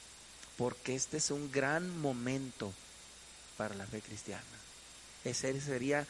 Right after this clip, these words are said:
el gran momento de tu vida y de tu corazón para una buena Navidad".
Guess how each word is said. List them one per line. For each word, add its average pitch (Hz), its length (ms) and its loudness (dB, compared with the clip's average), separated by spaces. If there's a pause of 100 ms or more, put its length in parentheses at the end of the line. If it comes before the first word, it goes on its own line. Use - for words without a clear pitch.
(160)
el 127 140 6
gran 135 260 6
momento 143 540 4
de 135 100 4
tu 127 300 0
vida 135 360 2 (600)
y 113 80 0
de 101 120 -2
tu 98 160 -8
corazón 95 440 -6 (640)
para 107 200 0
una 120 220 2
buena 117 280 0
Navidad". 104 480 -6